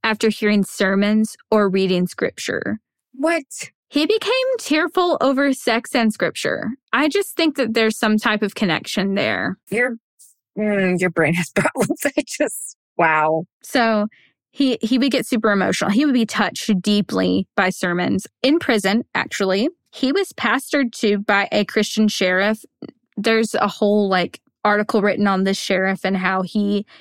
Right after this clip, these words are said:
Speaker 1: he's like, "I know that he's a killer. I realize the gravity of what he did. But as a Christian man, I just felt that I needed to witness to him." And I don't really blame him for it.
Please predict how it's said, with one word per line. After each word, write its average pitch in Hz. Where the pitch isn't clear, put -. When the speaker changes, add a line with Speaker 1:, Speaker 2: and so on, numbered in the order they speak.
Speaker 1:
he's 220
like, 190
"I 233
know 220
that 202
he's 208
a 185
killer. 185
I 208
realize 202
the 196
gravity 190
of 196
what 196
he 214
did. 175
But -
as 220
a 220
Christian 208
man, 185
I 202
just 208
felt 202
that 202
I 202
needed 196
to -
witness 190
to 185
him." -
And 277
I 294
don't 349
really 220
blame 202
him 175
for -
it. -